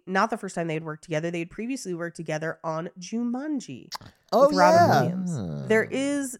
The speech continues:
Speaker 1: a scene at an hour and eleven minutes and eight seconds in where David Duchovny looks straight at the camera <laughs>
Speaker 2: Oh, really?
Speaker 1: for, like,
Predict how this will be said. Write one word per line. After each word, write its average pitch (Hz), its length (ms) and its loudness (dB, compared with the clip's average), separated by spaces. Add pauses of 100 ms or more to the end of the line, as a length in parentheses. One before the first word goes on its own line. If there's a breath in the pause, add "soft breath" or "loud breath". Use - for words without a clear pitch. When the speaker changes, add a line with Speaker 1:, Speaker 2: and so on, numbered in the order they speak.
(140)
Speaker 1:
a 202 400 6
scene 196 580 2
at 185 120 2
an 180 180 0
hour 190 360 6
and 226 80 2
eleven 185 480 4
minutes 180 300 0
and 170 160 -6
eight 165 220 -6
seconds 185 460 -4
in 139 260 -4 (100)
where 180 140 -2
David 185 380 2
Duchovny 180 640 0 (340)
looks 175 260 -2
straight 185 720 -2
at 180 260 4
the 175 60 -4
camera 240 560 6
<laughs> - 540 2
Speaker 2:
Oh, 233 220 8
really? 254 480 10
Speaker 1:
for, 220 240 4
like, 202 340 6